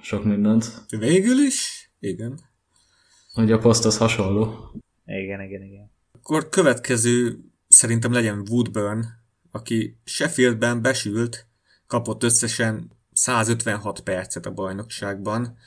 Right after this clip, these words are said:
Speaker 2: és már Kirkbyben edz. Vele szerintetek mi lesz? Kölcsönadjuk, vagy, eh, marad az akadémián? Mi, mi, mi tenne neki jót?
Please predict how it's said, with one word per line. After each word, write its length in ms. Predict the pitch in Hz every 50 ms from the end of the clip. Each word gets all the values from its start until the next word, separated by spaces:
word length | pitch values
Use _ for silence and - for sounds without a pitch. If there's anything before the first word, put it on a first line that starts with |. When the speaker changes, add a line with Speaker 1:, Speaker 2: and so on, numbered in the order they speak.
| _ _ _ _ _ _ _ _ _
Speaker 2:
és 280 | - - 110 113 -
már 460 | - 113 110 110 110 113 113 113 113 117
Kirkbyben 720 | - - 120 113 107 101 101 110 98 90 101 101 104 -
edz. 640 | - - - 98 104 107 113 113 - - - - - _ _ _ _ _ _ _
Vele 640 | - 113 107 127 143 156 160 156 147 - - - _ _
szerintetek 840 | - - - - - - 127 117 117 113 113 117 110 - 110 113
mi 100 | - 107
lesz? 520 | 101 101 95 101 - - - - - - _ _
Kölcsönadjuk, 840 | _ - 131 139 139 - 170 160 156 156 147 135 147 139 131 - - - - - _ _ - _ _ _ _ _ _
vagy, 440 | - 110 107 113 113 110 107 101 110
eh, 300 | 107 104 98 95 82 - - -
marad 380 | - 117 117 120 117 120 113 107
az 100 | 107 -
akadémián? 800 | 120 120 - 131 117 120 117 113 113 113 110 110 107 107 107 107
Mi, 280 | 107 113 120 131 120
mi, 280 | - - 131 131 120 - -
mi 120 | 120 127
tenne 260 | 117 123 113 107 104
neki 300 | 107 104 101 - - 117
jót? 460 | 113 110 110 - 113 - - - -